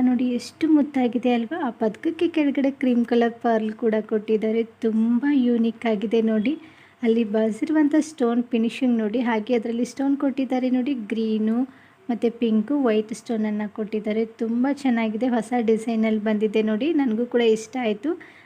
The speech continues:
ಅದ್ರ ಮ್ಯಾಚಿಂಗ್ ಇಲ್ಲಿ ಕಿವಿ ಒಲೆಗಳನ್ನು ಕೂಡ ಕೊಟ್ಟಿದ್ದಾರೆ ನೋಡಿ. ಕಿವಿ ಒಲೆಗಳು ಎಷ್ಟು ಹೊಳಿತಾ ಇದ್ದಾವಂತ ನೋಡ್ಬೋದು. ಅದಕ್ಕೂ ಕೂಡ ಕೆಳಗಡೆ ಕ್ರೀಮ್ ಕಲರ್ ಪರ್ಲ್ ಕೂಡ ಕೊಟ್ಟಿದ್ದಾರೆ. ಇದಕ್ಕೆ ಹಿಂದೆ ತಿರುಪ ಇರೋದಿಲ್ಲ ರೀ, ಪುಷ್ ಅಪ್ ಟೈಪಲ್ಲಿ ಇರುತ್ತೆ.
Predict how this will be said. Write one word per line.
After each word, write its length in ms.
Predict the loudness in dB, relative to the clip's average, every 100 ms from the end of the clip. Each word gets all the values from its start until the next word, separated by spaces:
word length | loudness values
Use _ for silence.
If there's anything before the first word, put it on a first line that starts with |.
| -6
ಅದ್ರ 160 | 0 4
ಮ್ಯಾಚಿಂಗ್ 540 | 6 4 2 0 2 2
ಇಲ್ಲಿ 240 | 0 -2
ಕಿವಿ 200 | 2 4
ಒಲೆಗಳನ್ನು 600 | 4 2 2 0 0 0
ಕೂಡ 140 | 0 -2
ಕೊಟ್ಟಿದ್ದಾರೆ 560 | -2 -4 -4 -2 -2 -2
ನೋಡಿ. 260 | -2 -4 -4
ಕಿವಿ 240 | 0 4
ಒಲೆಗಳು 400 | 4 2 2 0
ಎಷ್ಟು 440 | 0 -6 -4 -2
ಹೊಳಿತಾ 380 | 0 2 0 2
ಇದ್ದಾವಂತ 460 | 0 0 -2 -2 -2
ನೋಡ್ಬೋದು. 960 | -2 0 -2 0 0 0 -4 -6 -10 -20 _
ಅದಕ್ಕೂ 320 | -6 0 2 2
ಕೂಡ 260 | 0 0 0 -2 -2
ಕೆಳಗಡೆ 440 | 0 0 0 -2
ಕ್ರೀಮ್ 340 | -2 0 0 0
ಕಲರ್ 280 | -2 -2
ಪರ್ಲ್ 320 | -2 -2 -2 -4
ಕೂಡ 200 | -4 -4 -2
ಕೊಟ್ಟಿದ್ದಾರೆ. 540 | -4 -2 -4 -2 -4
ಇದಕ್ಕೆ 280 | -4 -4 -2
ಹಿಂದೆ 360 | 0 2 2 0
ತಿರುಪ 380 | 0 -2 -2 0
ಇರೋದಿಲ್ಲ 520 | 2 2 2 0 0
ರೀ, 120 | 0 -2
ಪುಷ್ 340 | 0 0 0
ಅಪ್ 180 | -2 -2
ಟೈಪಲ್ಲಿ 420 | -2 0 0 0
ಇರುತ್ತೆ. 420 | 0 -2 -4 -6